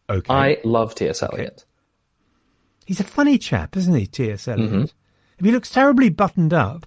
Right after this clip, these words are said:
Speaker 2: Oh, yeah.
Speaker 1: I mean, it's a bit like Schubert, isn't it? He looks like he's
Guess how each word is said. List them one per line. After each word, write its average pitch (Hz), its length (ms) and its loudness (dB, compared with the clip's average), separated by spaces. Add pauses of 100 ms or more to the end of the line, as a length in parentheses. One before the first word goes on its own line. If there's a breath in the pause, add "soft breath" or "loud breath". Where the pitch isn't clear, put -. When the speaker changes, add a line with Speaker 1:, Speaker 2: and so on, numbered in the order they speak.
(140)
Speaker 2:
Oh, 160 140 4
yeah. 117 260 0 (1500)
Speaker 1:
I 180 60 0
mean, 220 80 4
it's 220 80 -2
a - 40 -12
bit 285 80 4
like 247 160 0
Schubert, 220 480 4
isn't 175 220 4
it? 120 80 2
He 147 100 2
looks 202 240 -2
like 196 100 0
he's 196 120 -4